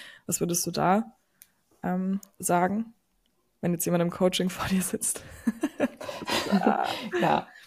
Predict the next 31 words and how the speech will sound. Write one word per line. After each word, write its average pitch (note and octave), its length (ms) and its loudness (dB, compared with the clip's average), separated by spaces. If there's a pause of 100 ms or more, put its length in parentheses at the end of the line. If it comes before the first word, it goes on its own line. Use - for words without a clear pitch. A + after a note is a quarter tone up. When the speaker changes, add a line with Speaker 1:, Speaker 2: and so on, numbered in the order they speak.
(140)
Speaker 2:
also E3+ 220 6
klar, D#3+ 280 4
zum - 180 0
einen, E3 280 2
was D#3+ 180 -4
du F3 100 2
schon E3 220 0
meintest, D#3+ 400 0
dass D#3 140 -2
man D#3 340 0 (100)
sonst D3+ 460 0 (280)
anderweitig D3 540 2
was D#3 160 0
einbauen D3+ 500 2
kann F3 400 4 (480)
mit E3 200 2
Spaziergängen F#3 720 4
oder F3 240 4
Ähnlichem. E3+ 500 2 (680)
Ähm, D#3 520 2 (320)
zum F3 220 6
anderen D3+ 800 4 (800)
si-, D#3 180 0
ist - 240 0
das D3+ 140 4
an - 140 0
ein D#3 220 -2
paar D3+ 200 -4
Tagen D#3+ 300 -2
ja D3 120 2
auch D#3+ 200 2